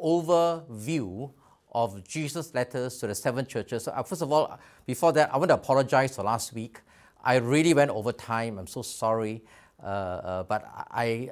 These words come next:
I, I just want to give you a good overview. All right, so, uh, this week, I promise I will try to stick to the time allotted to me. Let me pray.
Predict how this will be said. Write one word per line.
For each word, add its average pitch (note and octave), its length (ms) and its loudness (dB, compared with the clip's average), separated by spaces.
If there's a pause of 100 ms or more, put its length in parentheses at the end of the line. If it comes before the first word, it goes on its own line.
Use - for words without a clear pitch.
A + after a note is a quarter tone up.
I, A2+ 320 -2
I C3 40 2
just F#3+ 220 0
want D#3+ 140 0
to B2+ 60 -2
give B2+ 260 -4
you C3+ 120 -2
a G2+ 260 -6 (500)
good F#3 320 6 (160)
overview. B2+ 720 0 (400)
All G2+ 160 -2
right, A2+ 240 -2
so, A#2+ 360 -2
uh, G2 640 -6 (640)
this D3 200 -4
week, C3 240 -6 (220)
I A#2 80 -2
promise B2 640 -4 (360)
I G#2+ 140 -2
will G2+ 140 -6
try A#2+ 320 -2
to G2+ 120 -10
stick - 380 -8 (480)
to G#2 220 -10
the F#2+ 200 -8
time A2+ 380 -6
allotted G2+ 400 -4 (160)
to C3 200 -6
me. F2+ 200 -10 (1700)
Let B2+ 140 -2
me B2 80 -4
pray. F#2+ 240 -6